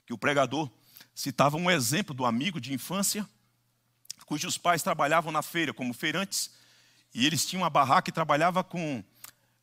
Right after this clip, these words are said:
com, com pão, com carne, com aquelas, aquelas chapas, né? Então fatiava ali a carne e tal, essa coisa toda. Conhece esse mecanismo? A gente chega ali na feira e tá ali, carne, linguiça, aquela coisa toda,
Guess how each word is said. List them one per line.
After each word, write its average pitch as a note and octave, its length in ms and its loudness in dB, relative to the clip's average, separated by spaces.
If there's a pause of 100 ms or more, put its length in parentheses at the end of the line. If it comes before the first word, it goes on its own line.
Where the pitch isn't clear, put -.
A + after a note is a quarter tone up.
com, F#2 220 -12
com - 160 -16
pão, D#3 380 2
com G#2 160 -8
carne, C#3+ 340 4
com A#2+ 100 -6
aquelas, B2 420 0 (200)
aquelas G#2+ 260 0
chapas, D3+ 460 2
né? D3 100 0
Então D3 360 -4
fatiava C3+ 480 0
ali A2+ 100 0
a G#2 60 0
carne D3 380 0
e - 20 -6
tal, D3+ 180 0
essa C3+ 100 -6
coisa B2+ 240 -10
toda. D#3 400 -6 (160)
Conhece F#3 460 0 (260)
esse B2+ 220 -6
mecanismo? D#3 460 -6
A - 20 -4
gente C#3+ 140 -6
chega F#3 200 0
ali D3+ 120 -2
na D3 100 -2
feira F#3 320 -2
e - 20 -4
tá D3+ 160 2
ali, D3 300 0
carne, F3 320 2
linguiça, C3+ 440 -4
aquela D3 200 -2
coisa D3+ 240 -6
toda, F3+ 380 -4